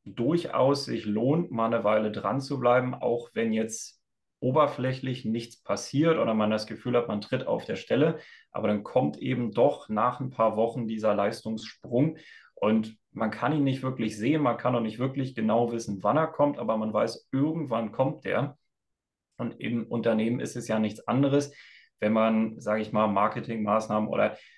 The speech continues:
irgendwas, wo man so, sag ich mal, ins Blaue hinein ruft, schreibt, was auch immer. Und erstmal passiert überhaupt nichts. Und dann zu sagen, „Ja gut, dann lasse ich das wieder“, irgendwann hat man keine Optionen mehr, sag ich mal. Also,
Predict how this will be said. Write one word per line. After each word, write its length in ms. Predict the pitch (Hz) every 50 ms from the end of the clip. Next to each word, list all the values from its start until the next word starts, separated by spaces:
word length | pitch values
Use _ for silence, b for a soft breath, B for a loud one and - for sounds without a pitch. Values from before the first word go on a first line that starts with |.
| B B _ _
irgendwas, 720 | 143 143 160 160 160 143 135 - 127 127 127 127 - - -
wo 80 | 120
man 200 | 120 120 117 113
so, 320 | 107 107 113 113 113 110 -
sag 200 | - - 113 110
ich 160 | 110 107 -
mal, 360 | 101 104 104 107 107 110 - - _ _ _ _
ins 340 | - 127 139 143 - - _
Blaue 380 | - 107 101 104 113 131 139 131
hinein 680 | 117 107 110 110 107 104 104 113 120 120 123 123 - - _ _
ruft, 540 | - - 98 139 165 156 - - - - _ _
schreibt, 520 | - - - - 107 117 131 131 - - -
was 260 | - 110 - - -
auch 260 | - - - - -
immer. 340 | - 131 160 170 175 175 b b b b b b b b b _
Und 160 | - 117 113
erstmal 340 | - 123 131 131 131 127 127
passiert 440 | - 120 117 - 131 123 117 - _ _ _
überhaupt 520 | - 143 127 - - 113 - 98 - - -
nichts. 380 | 117 110 90 85 - - B B B B B B B B B _ -
Und 440 | 107 110 107 107 107 110 107 - -
dann 220 | - 104 110 131 135
zu 120 | - 139
sagen, 240 | 117 120 120 120 117
„Ja 120 | 107 107 104
gut, 220 | 113 139 143 -
dann 120 | 113 107
lasse 200 | 110 - - -
ich 80 | - -
das 220 | - 101 98 -
wieder“, 240 | 117 117 120 127 120
irgendwann 280 | 113 120 120 123 123 120
hat 140 | 123 - 117
man 100 | 120 113
keine 240 | - 120 120 120
Optionen 440 | 104 110 - - - 127 135 131 110 101
mehr, 200 | 95 104 98 98
sag 180 | 101 101 101
ich 120 | 104 104 101
mal. 200 | 107 120 123 -
Also, 340 | - 104 107 107 107 107